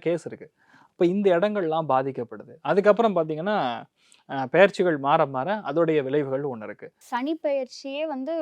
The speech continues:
Speaker 2: பல விஷயங்களை நமக்கு
Speaker 1: கரெக்ட்,
Speaker 2: பண்ணிட்டு இருக்கு.
Speaker 1: கரெக்ட்.
Speaker 2: அப்ப இந்த சனி வக்ர பெயர்ச்சி அதுக்கு மேல டபுள் மடங்கா
Speaker 1: அதிகமா
Speaker 2: வந்து
Speaker 1: தான்
Speaker 2: வருமா?
Speaker 1: பிரச்சனை கொடுக்கும். என்னன்னா சனி as a told நான் உங்களுக்கு சொன்ன மாதிரி, அதாவது கிழக்குல முழுக்க முழுக்க எடுக்கக்கூடிய ஸ்தானம் சூரியன்,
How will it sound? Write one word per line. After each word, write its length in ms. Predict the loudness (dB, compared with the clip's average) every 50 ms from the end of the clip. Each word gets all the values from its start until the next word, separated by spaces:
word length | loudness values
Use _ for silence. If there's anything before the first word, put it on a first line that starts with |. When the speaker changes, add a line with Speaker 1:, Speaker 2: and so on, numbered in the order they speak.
| -4 -4 -6 _ _ _ _ _ _ _ _ -6
Speaker 2:
பல 240 | -4 -2 0 0 0 0
விஷயங்களை 380 | -2 -4 -2 -2 0 2 2 2
நமக்கு 220 | 0 0 2 4
Speaker 1:
கரெக்ட், 160 | 6 6 6 4
Speaker 2:
பண்ணிட்டு 280 | 0 -4 -12 -14 -14
இருக்கு. 160 | -16 -8 -4 -2
Speaker 1:
கரெக்ட். 300 | 0 0 -2 -4 -6 -6 -6
Speaker 2:
அப்ப 100 | -4 -2 -2 -2
இந்த 120 | -2 -2 -4 0
சனி 260 | 2 2 2 2 2 2 2
வக்ர 320 | 0 0 -2 -2 -4 -2 -2 -2 -2
பெயர்ச்சி 400 | -4 -4 -4 -6 -6 -6 -4 -2 -2 -2 -2 -2 -4 -6
அதுக்கு 260 | -6 -6 -8 -6 -4 -2 2
மேல 320 | 2 4 4 4 2 0 0 0 -2
டபுள் 240 | -4 -2 -2 -2 -2 -2
மடங்கா 300 | -2 -2 0 4 4 4
Speaker 1:
அதிகமா 340 | 6 4 2 2 2 2 4
Speaker 2:
வந்து 120 | 2 4 2
Speaker 1:
தான் 100 | 0 0
Speaker 2:
வருமா? 80 | 0
Speaker 1:
பிரச்சனை 300 | -2 -2 -2 -4 -6 -6 -6
கொடுக்கும். 280 | -8 -12 -14 -16 -20 -20 _ _ _ _ -10 -8
என்னன்னா 240 | -6 -4 -4 -4 -2 0 0
சனி 220 | 0 2 2 2 2 2
as 80 | 2 2 2
a 40 | 4 4
told 140 | 4 4 4
நான் 100 | 2 -4
உங்களுக்கு 240 | -6 -8 -8 -8 -8
சொன்ன 140 | -6 -4 -4 -4
மாதிரி, 180 | -6 -6 -8 -10 -10 -12 -14 _ -8
அதாவது 220 | -2 -2 0 0 0 0 0
கிழக்குல 460 | 0 0 2 0 -2 0 0 0 0 0 -2
முழுக்க 260 | -4 -4 -4 -4 -6 -6
முழுக்க 220 | -6 -4 -4 -4
எடுக்கக்கூடிய 360 | -4 -4 -6 -8 -8 -8 -10 -10 -10
ஸ்தானம் 320 | -10 -10 -10 -8 -10 -10 -10
சூரியன், 320 | -10 -10 -10 -12 -14 -16